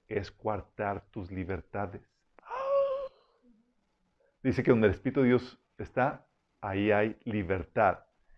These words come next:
Y lo que el enemigo va a hacer es odiar que seas una persona libre y va a tratar de coartar tus libertades. Aquellas cosas que Dios te ha dado legítimo derecho de disfrutar o de hacer.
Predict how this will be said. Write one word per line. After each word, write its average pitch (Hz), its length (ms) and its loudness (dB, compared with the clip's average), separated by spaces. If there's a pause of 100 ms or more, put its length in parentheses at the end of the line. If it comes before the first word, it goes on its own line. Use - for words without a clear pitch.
(160)
Y 123 60 -2
lo 120 60 2
que 131 80 4
el 120 60 6
enemigo 156 260 8
va 208 60 8
a - 20 6
hacer 156 160 6
es 156 180 0 (280)
odiar 208 440 10
que - 120 -10
seas 147 260 2
una 143 160 -2
persona 127 260 0
libre 110 400 0
y 104 140 -6
va 107 340 6
a - 140 -10 (100)
tratar 107 680 -2
de 107 500 2 (180)
coartar 104 640 0
tus 98 160 -10
libertades. 104 680 -6 (720)
Aquellas 123 400 0
cosas 110 180 -4
que - 120 -10
Dios 104 240 -2
te - 80 0
ha - 20 4
dado 110 220 4
legítimo 104 400 -4
derecho 101 200 0
de 107 60 -2
disfrutar 113 540 2
o 123 80 2
de 104 80 0
hacer. 131 320 -6